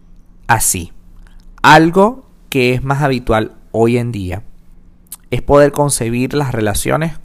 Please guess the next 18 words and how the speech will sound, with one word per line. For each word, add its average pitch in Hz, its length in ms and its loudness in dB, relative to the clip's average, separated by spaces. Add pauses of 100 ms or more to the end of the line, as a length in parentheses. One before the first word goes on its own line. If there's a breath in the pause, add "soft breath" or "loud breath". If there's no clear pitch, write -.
como 110 300 -4
puntos 156 840 0
de 117 140 0
aprendizaje. 101 880 -6 (960 soft breath)
A 95 100 -6
veces 143 600 -2 (300 soft breath)
tenemos 131 340 0
la 135 100 4
idea 131 280 2
de 160 180 -2
que 123 440 -2 (760)
toda 165 300 6
relación 117 520 0
que 131 100 -6
iniciamos 147 800 -2 (480)
tiene 165 460 0
que 147 120 -4
terminar 110 800 -2